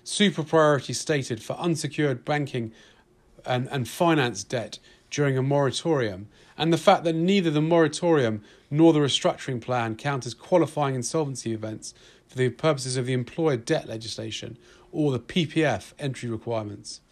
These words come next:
so that no debt is triggered and neither the trustees nor the t-, P P F have a seat at the table.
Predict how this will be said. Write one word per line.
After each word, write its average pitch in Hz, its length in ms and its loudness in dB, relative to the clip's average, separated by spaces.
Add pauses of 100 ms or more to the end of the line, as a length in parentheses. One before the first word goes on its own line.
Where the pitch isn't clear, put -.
(360)
so - 120 -6
that 135 60 -2
no 175 240 10
debt 156 300 6
is 131 80 -6
triggered 117 480 2 (380)
and 135 160 0
neither 160 240 8
the 139 120 2
trustees 143 720 0 (280)
nor 139 200 2
the 127 80 4
t-, - 160 -8 (100)
P 160 140 2
P 151 180 0
F 113 260 0 (280)
have 131 160 -2
a 120 60 -2
seat - 300 0
at 135 60 -8
the 131 60 -14
table. 113 500 -6